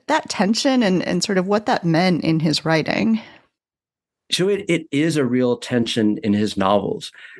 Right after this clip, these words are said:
Speaker 2: because on the one hand, there's a lot of really rich autobiographical information, especially, especially when, when he writes about what it's like to be a gay man in, in the thirties and the forties and, and fifties.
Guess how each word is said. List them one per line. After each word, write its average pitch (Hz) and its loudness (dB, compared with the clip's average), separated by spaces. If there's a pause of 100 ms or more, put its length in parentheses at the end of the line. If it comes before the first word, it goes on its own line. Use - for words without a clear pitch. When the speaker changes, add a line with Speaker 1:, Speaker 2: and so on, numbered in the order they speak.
Speaker 2:
because 131 0
on 123 2
the 120 2
one 120 2
hand, 107 0 (840)
there's 131 0
a 135 4
lot 127 2
of 127 -2 (320)
really 139 0
rich 117 -2
autobiographical 104 0 (120)
information, 101 0 (800)
especially, 127 0
especially 123 0
when, 110 2
when 110 2
he 110 -2
writes 104 2
about 98 2
what 107 2
it's 104 -4
like 101 0
to - -6
be 98 2
a 95 2
gay 95 2
man 95 2 (460)
in, 104 2
in 107 2
the 104 2
thirties 98 2
and 98 2
the 95 0
forties 95 -2
and, 98 -2
and 101 0
fifties. 101 -2